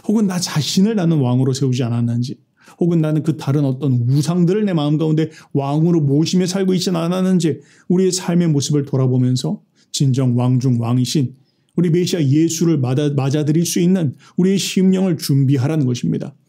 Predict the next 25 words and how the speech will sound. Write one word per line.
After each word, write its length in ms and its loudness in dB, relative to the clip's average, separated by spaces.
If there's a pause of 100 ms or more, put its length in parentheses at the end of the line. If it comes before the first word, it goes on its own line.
(200)
깨끗하고 720 -6
정결하게 600 -2 (200)
우리의 220 2
심령을 440 0
돌이키며 680 0 (300)
주님을 300 2
맞이할 340 0
수 140 -4
있도록 380 -4
마음을 280 2
돌이켜 680 -2 (200)
주님 260 2
앞으로 240 -4
나가는 440 0
시간, 380 -2 (300)
바로 220 -6
그것이 580 -2
이 120 0
가을절기 760 0 (160)
그리고 200 0
이 60 2
나팔절이 580 -2
되어야 160 0
된다라는 420 -2
것이죠. 460 -10